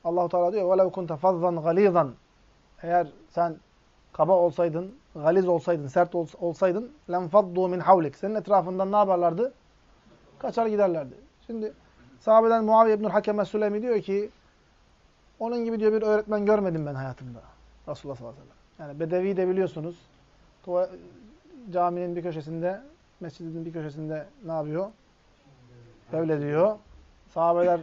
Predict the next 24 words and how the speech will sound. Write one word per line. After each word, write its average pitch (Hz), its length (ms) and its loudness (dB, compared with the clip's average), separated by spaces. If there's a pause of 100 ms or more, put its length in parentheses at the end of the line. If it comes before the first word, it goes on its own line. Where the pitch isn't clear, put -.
üzerine 170 380 -4
tam 175 180 -6
atlayacakken 165 560 -8
diyor, 170 120 -6
"Bırakın." 156 340 2 (760)
Yaptığı 196 260 -2
yere 170 280 -2
ne 190 40 -4
yapın 156 260 -2
diyor, 156 100 -6
bir 208 160 -2 (800)
su 262 180 -2
dökün. 175 260 0 (1200)
Bu 247 280 0 (100)
tavrı 220 340 4
karşısında, 196 380 0
Resulullah 190 560 0
sallallahu 185 420 -2
aleyhi 170 160 -2
ve 143 40 -14
sellemin 160 340 -6
bu 196 80 -6
tavrı 202 280 2
karşısında 170 680 2